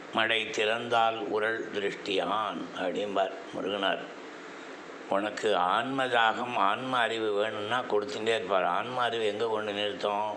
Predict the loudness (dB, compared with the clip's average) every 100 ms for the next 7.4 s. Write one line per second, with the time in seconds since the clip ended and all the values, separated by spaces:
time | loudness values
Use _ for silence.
0 | -8 -12 -12 -12 -12 -14 -2 2 4 2
1 | 2 2 2 4 6 6 4 2 2 2
2 | 2 0 0 0 0 -2 -2 -2 0 0
3 | 2 0 4 4 4 0 0 -2 -2 0
4 | 0 0 0 2 2 2 0 -2 -4 -10
5 | -12 -12 -12 -4 -2 -2 2 4 4 2
6 | 0 0 0 -2 -2 0 2 2 0 0
7 | 2 2 0